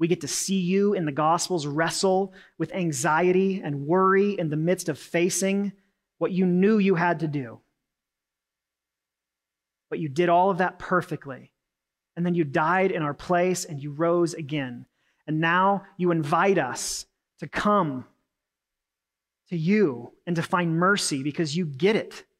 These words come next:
You have felt and experienced what we feel and what we experience.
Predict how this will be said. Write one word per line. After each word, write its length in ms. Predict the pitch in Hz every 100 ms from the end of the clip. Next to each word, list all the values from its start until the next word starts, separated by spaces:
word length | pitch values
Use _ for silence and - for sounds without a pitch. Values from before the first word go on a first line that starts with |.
| _ _ _ _ _ _ _ _
You 120 | 175 180
have 140 | 190
felt 420 | - 196 196 160 175
and 100 | 165
experienced 760 | - - 190 202 190 135 147
what 220 | 160 190
we 140 | 180 180
feel 440 | - 196 185 135
and 200 | 160 156
what 160 | 175 175
we 160 | 180
experience. 880 | 156 - - 185 180 135 117 - -